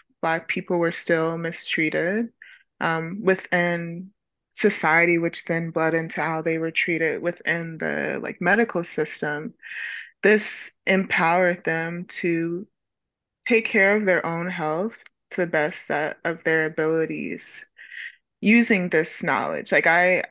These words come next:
when I think about all that I'm learning in medical school, I feel really empowered to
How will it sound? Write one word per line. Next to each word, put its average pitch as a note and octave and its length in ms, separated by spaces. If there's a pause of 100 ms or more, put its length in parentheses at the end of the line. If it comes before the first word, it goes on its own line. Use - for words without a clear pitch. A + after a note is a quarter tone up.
(120)
when F3+ 160
I E3 140
think F3+ 260
about D#3+ 440 (120)
all E3+ 180
that D#3+ 140
I'm D#3 240
learning D#3 300
in D3+ 120
medical D3+ 440
school, D3+ 340
I C#3+ 160
feel E3 240
really D#3+ 340
empowered D3+ 760
to D#3 560